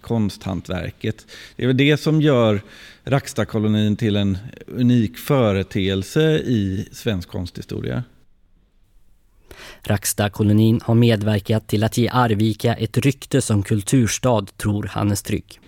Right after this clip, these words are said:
Speaker 1: Jag tror sakta men säkert att Rackstadkolonin har bidragit till att ge Arvika en väldigt stark kulturell identitet,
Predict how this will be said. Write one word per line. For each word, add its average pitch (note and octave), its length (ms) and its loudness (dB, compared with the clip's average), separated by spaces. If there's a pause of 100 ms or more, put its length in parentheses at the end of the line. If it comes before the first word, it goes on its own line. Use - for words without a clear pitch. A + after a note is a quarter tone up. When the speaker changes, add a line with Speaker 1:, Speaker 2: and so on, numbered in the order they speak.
(140)
Speaker 1:
Jag D#3 140 0
tror F#3+ 160 4
sakta G3 500 0
men D3 200 4
säkert C#3 580 0
att E3+ 140 -2
Rackstadkolonin A#2+ 1000 2
har B2 140 0
bidragit A2 840 0
till C3+ 220 2
att A#2 80 4
ge A#2 160 4
Arvika G#2 460 0
en G#2+ 80 2
väldigt G#2+ 300 0
stark G#2 560 -2
kulturell A#2 760 0
identitet, G#2+ 1080 -4